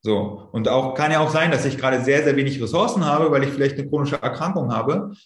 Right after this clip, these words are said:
ähm, oder gerade davor nicht gut geschlafen habe oder wirklich halt wirklich fucking nochmal das Falsche gelernt habe oder was vergessen habe.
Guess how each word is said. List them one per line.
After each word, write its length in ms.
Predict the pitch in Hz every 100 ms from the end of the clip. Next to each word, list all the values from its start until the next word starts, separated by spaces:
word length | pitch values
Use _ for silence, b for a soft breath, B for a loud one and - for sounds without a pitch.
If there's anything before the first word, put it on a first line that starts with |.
| -
ähm, 300 | 127 127 123
oder 180 | 131 120
gerade 340 | 131 131 -
davor 240 | 131 123 135
nicht 160 | 127
gut 140 | 131 127
geschlafen 420 | - 127 156 147
habe 140 | 127
oder 300 | 120 113 113
wirklich 340 | 185 220 - 147
halt 200 | 147 135
wirklich 320 | 135 - -
fucking 260 | 135 156
nochmal 200 | 127 127
das 140 | 123 123
Falsche 320 | 135 135 113
gelernt 360 | 110 113 131 -
habe 180 | 101
oder 120 | 110 107
was 140 | 107
vergessen 420 | 107 110 120 120
habe. 360 | 104 104 160